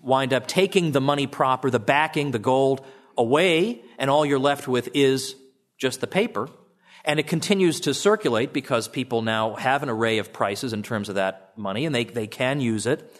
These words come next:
and they use it out of habit. But what, what gave it the initial push was the fact that it began as a commodity money.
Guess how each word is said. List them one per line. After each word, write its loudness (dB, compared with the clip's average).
and 0
they 2
use 2
it 2
out 4
of -6
habit. 2
But 0
what, 0
what 2
gave 4
it 2
the 6
initial 2
push 6
was 2
the -6
fact -2
that -2
it -2
began 0
as 0
a 0
commodity -2
money. -12